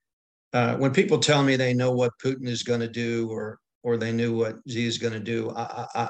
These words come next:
I just say, "Listen, there's, there's just no way you can know." So you have to prepare for the biggest threats to your vital interests. It's incumbent on us to do that right now. Now, the good news is we have a lot going for us.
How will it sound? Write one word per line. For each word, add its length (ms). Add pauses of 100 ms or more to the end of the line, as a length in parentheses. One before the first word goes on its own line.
I 100
just 220
say, 120
"Listen, 320
there's, 300 (600)
there's 200
just 260
no 140
way 120
you 140
can 300
know." 240 (580)
So 160
you 200
have 260
to 80
prepare 720 (800)
for 320
the 100
biggest 640 (320)
threats 380
to 140
your 260
vital 400
interests. 560
It's 180
incumbent 420
on 180
us 200
to 120
do 200
that 240
right 260
now. 300
Now, 200
the 80
good 220
news 300
is 480 (920)
we 140
have 180
a 60
lot 300
going 300
for 340
us. 380